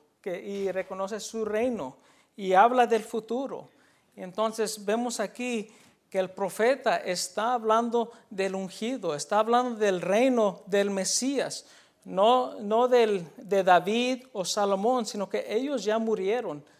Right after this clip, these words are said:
sino que todavía están esperando el reinado que Dios va a cumplir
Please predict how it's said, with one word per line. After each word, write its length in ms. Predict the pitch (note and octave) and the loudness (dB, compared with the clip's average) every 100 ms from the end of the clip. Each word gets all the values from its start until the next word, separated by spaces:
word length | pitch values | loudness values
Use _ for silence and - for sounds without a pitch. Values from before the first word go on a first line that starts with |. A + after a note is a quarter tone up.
| _ | _
sino 260 | - G3 F#3 | -16 -8 -6
que 120 | G3 | -6
todavía 580 | F3+ G#3 G#3+ A#3 A3 G3 | -2 0 2 2 0 -4
están 340 | G3 F3 G#3+ A3 | -10 -4 -2 0
esperando 720 | A3 F#3+ F3+ G#3 A3+ F#3+ F3 - - _ _ - | -2 0 2 2 0 -2 -6 -10 -20 _ _ -4
el 220 | E3+ E3 | 0 0
reinado 680 | F3 F3+ F3 G3 A3 G#3 G3+ | 0 -2 2 4 4 2 -2
que 140 | F3+ | -4
Dios 680 | D#3 E3 G3 A#3+ C4 - - _ _ _ F3 | -4 -2 0 0 -2 -10 -14 _ _ _ 0
va 120 | F#3+ | 0
a 100 | F#3+ | 0
cumplir 720 | G#3+ G3+ F#3+ G3 G3+ G3+ _ | -6 -6 -6 -4 -2 -4 _